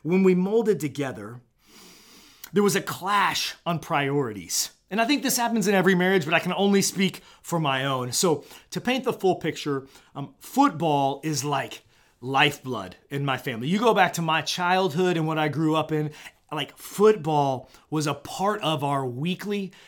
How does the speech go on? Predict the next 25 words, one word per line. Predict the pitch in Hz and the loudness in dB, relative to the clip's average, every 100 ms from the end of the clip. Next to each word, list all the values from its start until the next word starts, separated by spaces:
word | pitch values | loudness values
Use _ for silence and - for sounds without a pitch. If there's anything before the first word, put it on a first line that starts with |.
| _ | _
actually, | - 190 196 202 196 | -8 -6 -6 -6 -4
I | |
might | 233 233 | -2 0
even | 190 165 160 | 0 0 0
say | - 143 | 0 -2
daily | 117 - 170 196 185 175 160 - | -4 0 2 4 2 0 -2 -6
rhythms | 123 160 156 139 131 | -4 -2 0 -2 -2
as | 131 123 | -4 -4
a | |
family. | 120 - 147 143 139 | -6 -2 -2 0 -2
And | |
that | 220 | 0
actually | 330 277 196 | 0 0 -2
still | - 196 | 0 0
<laughs> | |
permeates | - 247 262 - 185 151 151 - - - - | 2 2 2 2 2 2 0 -2 -4 -8 -2
in | 196 | 0
my | 190 175 | 0 0
family | - 196 185 160 | 0 -2 0 0
today. | 175 175 175 - - | -2 -2 -4 -6 -6
On | 165 170 | -4 -2
Saturdays, | 147 - 175 190 185 147 127 135 135 - - _ | -2 -4 -2 0 0 2 0 0 -4 -10 -20 _
the, | 127 160 151 143 | -4 -2 -2 -6
uh, | 131 127 117 - - | -10 -12 -12 -16 -16
women | 123 120 170 202 180 165 165 | -10 -2 2 4 4 2 -2